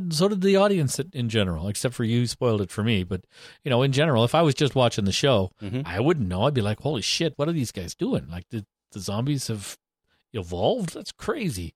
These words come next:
Speaker 2: Yeah.
Speaker 1: But it makes sense. I mean, you know, evolve or die. Maybe, uh, it's a new, uh, I was thinking, um, it's like,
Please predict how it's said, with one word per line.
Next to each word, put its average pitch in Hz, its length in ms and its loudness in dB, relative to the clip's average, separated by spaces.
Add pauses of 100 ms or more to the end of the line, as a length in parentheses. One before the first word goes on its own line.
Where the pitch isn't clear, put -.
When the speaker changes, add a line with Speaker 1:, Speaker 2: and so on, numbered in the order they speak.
(100)
Speaker 2:
Yeah. 139 340 -2
Speaker 1:
But 180 80 -4
it - 20 -6
makes 190 200 0
sense. 208 480 0
I 143 60 -4
mean, 143 440 2 (500)
you 127 80 -10
know, 156 160 -2
evolve 143 320 2
or 131 80 4
die. 123 500 0
Maybe, 131 360 -4 (180)
uh, 113 220 2 (480)
it's - 160 -2
a 127 60 2
new, 135 500 4
uh, 135 260 0
I 131 120 2
was 131 160 2
thinking, 131 600 -4
um, 107 440 -4 (960)
it's - 200 -4
like, - 520 0